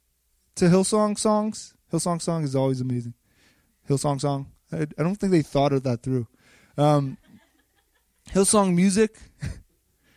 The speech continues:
And, and, like, wow, he's actually impacting people with the platform that he was, he was put there for.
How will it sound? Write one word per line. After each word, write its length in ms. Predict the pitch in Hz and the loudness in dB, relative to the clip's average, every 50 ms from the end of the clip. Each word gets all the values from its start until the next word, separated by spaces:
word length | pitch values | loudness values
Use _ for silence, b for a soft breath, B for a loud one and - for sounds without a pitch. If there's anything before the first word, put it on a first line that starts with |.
| _ _ _ _ _ _ _ _ _ _ | _ _ _ _ _ _ _ _ _ _
And, 120 | 185 214 226 202 | -2 0 2 2
and, 100 | 233 247 | 2 4
like, 280 | 254 254 247 233 - - | 4 4 4 2 -2 -4
wow, 440 | 254 233 240 285 302 294 240 190 185 | -2 0 2 4 4 4 4 4 4
he's 280 | - 208 233 240 214 | 4 4 4 4 4
actually 400 | 247 240 254 277 - - 254 269 | 4 4 4 4 2 2 2 2
impacting 460 | 302 320 - 294 262 240 - 226 196 | 2 4 4 4 4 4 2 -2 0
people 240 | - 220 214 208 226 | 2 2 2 4 2
with 120 | 220 233 226 | 2 2 2
the 80 | 240 | 0
platform 540 | 214 - - 240 247 254 - - 240 233 214 | 0 2 2 4 4 4 2 2 2 2 4
that 140 | 214 220 202 | 2 4 4
he 40 | 220 | 4
was, 360 | 226 226 208 - - - - - | 4 4 2 2 -2 -6 -6 0
he 80 | - | 2
was 160 | 226 240 220 | 2 2 2
put 220 | - - 262 294 - | 2 0 0 2 4
there 160 | - 202 180 | 4 2 2
for. 380 | - - 147 139 127 113 110 | 2 0 -2 -2 -4 -4 -6